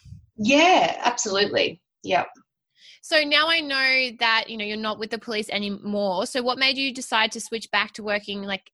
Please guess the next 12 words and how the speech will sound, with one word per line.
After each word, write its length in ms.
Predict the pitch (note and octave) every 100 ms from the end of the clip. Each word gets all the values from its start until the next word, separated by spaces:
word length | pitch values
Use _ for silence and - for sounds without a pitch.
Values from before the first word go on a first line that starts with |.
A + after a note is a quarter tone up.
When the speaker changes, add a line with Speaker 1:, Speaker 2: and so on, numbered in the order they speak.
| -
Speaker 2:
as 140 | G3+
a 60 | G#3+
dance 320 | G#3 G3 G3+ -
educator 560 | G#3 G3+ G3 G#3 F#3+
and 420 | G3 C#4 D#4 G#3+ G#3
studio 400 | - G#3 G3+ G3+
owner 220 | G3 G3
full 340 | - G#3 G3
time? 480 | G3+ F#3 C#3 D2 G3 _ _ _ _ - - - -
Speaker 1:
Yeah, 320 | B3+ C4+ C4+ -
okay. 260 | D4 C4+ -
Well, 340 | D4 D4 C#4+